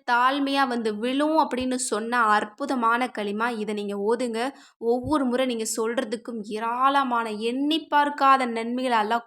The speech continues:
குவிக்கிறான். அதனால கண்டிப்பா இதை காலை பொழுதுல நீங்க ஓதுங்க. அதுலயும் வியாழக்கிழமை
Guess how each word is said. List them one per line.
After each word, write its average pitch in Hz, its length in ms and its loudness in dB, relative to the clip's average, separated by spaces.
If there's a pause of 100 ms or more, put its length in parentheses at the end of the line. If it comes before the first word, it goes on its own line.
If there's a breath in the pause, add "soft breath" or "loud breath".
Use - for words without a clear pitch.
குவிக்கிறான். 262 580 -2 (280 loud breath)
அதனால 214 360 0
கண்டிப்பா 285 460 0
இதை 269 200 0
காலை 285 500 6
பொழுதுல 269 520 0
நீங்க 214 380 -2
ஓதுங்க. 196 240 -4 (500)
அதுலயும் 240 440 2
வியாழக்கிழமை 240 1000 4